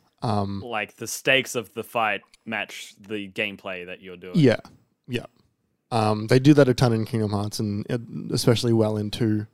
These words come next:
Speaker 1: um, and
Speaker 2: Mm.
Speaker 1: pretty decently in three, I feel. Um, and it's, it, it's a, it's a, I'm excited to do that in a, in a mainline Final Fantasy game, I think.
Speaker 2: Okay.
Speaker 1: Um,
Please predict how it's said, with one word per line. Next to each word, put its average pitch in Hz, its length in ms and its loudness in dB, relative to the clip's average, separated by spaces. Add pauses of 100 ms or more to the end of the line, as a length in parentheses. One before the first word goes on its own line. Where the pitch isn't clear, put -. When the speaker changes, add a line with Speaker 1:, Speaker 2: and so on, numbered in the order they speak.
(280)
Speaker 1:
um, 110 200 0
and 214 220 0 (160)
Speaker 2:
Mm. 117 80 -12
Speaker 1:
pretty 117 180 2
decently 101 380 -4
in 98 80 -6
three, 101 260 -4
I 98 80 -8
feel. 107 400 -6
Um, 117 460 0
and 127 200 4
it's, - 320 -2 (120)
it, - 760 -4
it's 127 160 0
a, 120 120 6
it's - 280 0
a, 113 100 0 (880)
I'm 110 120 -6
excited - 320 -8 (280)
to - 100 -10 (120)
do - 140 -2
that - 180 -4
in - 140 -10
a, - 80 -10 (100)
in 135 100 0
a 110 60 4
mainline 107 680 -2
Final 110 220 -6
Fantasy 107 360 -8
game, - 360 -10
I - 40 -12
think. - 320 -12 (840)
Speaker 2:
Okay. 269 280 -16
Speaker 1:
Um, 104 520 -4